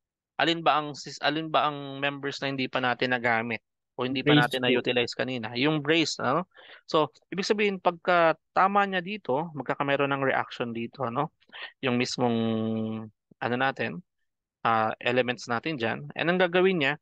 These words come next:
Speaker 1: itatransfer niya yan dito hanggang bumaba siya dito sa foundation natin. Okay? Yun yung purpose naman ng braces natin. Sa lateral load naman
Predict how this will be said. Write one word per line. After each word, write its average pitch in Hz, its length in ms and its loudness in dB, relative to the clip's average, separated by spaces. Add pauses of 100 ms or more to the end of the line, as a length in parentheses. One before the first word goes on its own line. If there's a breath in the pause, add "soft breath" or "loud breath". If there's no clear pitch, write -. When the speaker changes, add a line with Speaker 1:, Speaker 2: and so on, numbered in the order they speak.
(280)
Speaker 1:
itatransfer 147 720 -2
niya 123 240 -2
yan 113 80 -6
dito - 480 -6 (160)
hanggang 123 320 0
bumaba 117 400 2
siya - 160 -2
dito 110 240 -4
sa 170 240 0 (560 loud breath)
foundation 117 480 0
natin. 117 400 -6 (640)
Okay? 170 240 -6 (960)
Yun 170 240 2
yung 160 80 0
purpose 139 400 2
naman 120 240 -2
ng 117 80 -4
braces 110 400 -4
natin. 110 400 -6 (720 loud breath)
Sa 120 160 0
lateral 123 480 2
load 110 240 -6
naman 110 400 -10